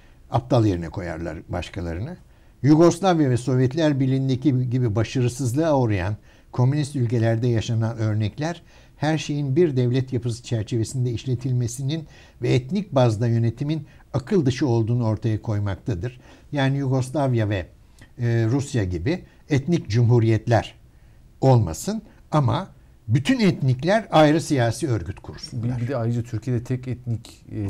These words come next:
Speaker 2: yapı üzerinden bir yönetim yok ki.
Speaker 1: Ama, e,
Speaker 2: Bizde bir ulus bilinci, ulusal kimlik var. Türkiye Cumhuriyeti'ni kuran tüm halklara Türk denir. Bizdeki ulusal bir tanım, etnik bir tanım değil yani.
Speaker 1: Aynen. Bak devam edelim ve bitirelim.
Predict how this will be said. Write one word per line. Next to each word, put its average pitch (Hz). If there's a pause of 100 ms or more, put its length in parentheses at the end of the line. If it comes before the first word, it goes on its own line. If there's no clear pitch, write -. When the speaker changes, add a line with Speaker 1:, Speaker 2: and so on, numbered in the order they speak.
(160)
Speaker 2:
yapı 107
üzerinden 107
bir 98
yönetim 101
yok 117
ki. 65 (1400)
Speaker 1:
Ama, 147
e, 107
Speaker 2:
Bizde 107
bir 120
ulus 127
bilinci, 98
ulusal 107
kimlik 127
var. 80
Türkiye 120
Cumhuriyeti'ni 110
kuran 104
tüm 123
halklara 98
Türk 196
denir. 92
Bizdeki 104
ulusal 131
bir 127
tanım, 85
etnik 127
bir 127
tanım 131
değil 120
yani. 82 (180)
Speaker 1:
Aynen. 117 (220)
Bak 127
devam 135
edelim 104
ve 98
bitirelim. 101